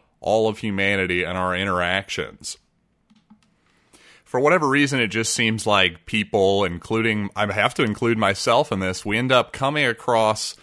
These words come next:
a lot more coarse, possibly, and a lot more, I don't know, hardcore or immovable on our views than perhaps we want to be.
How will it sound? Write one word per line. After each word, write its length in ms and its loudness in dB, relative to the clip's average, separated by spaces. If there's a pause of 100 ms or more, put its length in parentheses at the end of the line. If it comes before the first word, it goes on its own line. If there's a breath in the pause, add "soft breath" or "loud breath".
(340 loud breath)
a 80 0
lot 280 4
more 280 -2
coarse, 640 0
possibly, 720 2
and 100 -2
a 60 -4
lot 280 0
more, 520 -2 (360 loud breath)
I 120 -4
don't 80 -2
know, 160 0
hardcore 960 2
or 80 -8
immovable 800 0
on 140 0
our 120 -2
views 520 -2
than 220 -6
perhaps 420 2
we 80 -2
want 240 0
to 60 -2
be. 320 -6